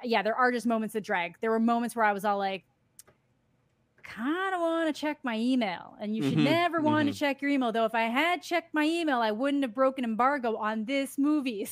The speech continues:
Speaker 1: So
Speaker 2: <laughs>
Speaker 1: it's fine. But yeah.
Speaker 2: Uh, Art, you ready to watch three and a half hours of Scorsese?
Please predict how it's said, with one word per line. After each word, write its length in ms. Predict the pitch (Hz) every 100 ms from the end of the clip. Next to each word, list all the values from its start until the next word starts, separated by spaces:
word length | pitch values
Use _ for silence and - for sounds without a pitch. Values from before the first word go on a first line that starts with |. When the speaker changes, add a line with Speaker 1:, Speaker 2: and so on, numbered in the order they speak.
| -
Speaker 1:
So 160 | 269 240
Speaker 2:
<laughs> 1300 | 226 226 - 214 - 196 - 170 - - 127 - -
Speaker 1:
it's 220 | 226 226
fine. 280 | - 196 - - _ _ 214 - _ _ - - _ _ - - - - - _ _ _ _ _ _ _
But 80 | -
yeah. 140 | - - - -
Speaker 2:
Uh, 220 | 107 113 -
Art, 200 | 131 120
you 120 | 123
ready 160 | 123 123
to 60 |
watch 260 | 123 120 -
three 160 | 127 120
and 80 |
a 40 | 117
half 180 | 117 117
hours 280 | 113 117
of 60 | 117
Scorsese? 580 | - 123 127 120 127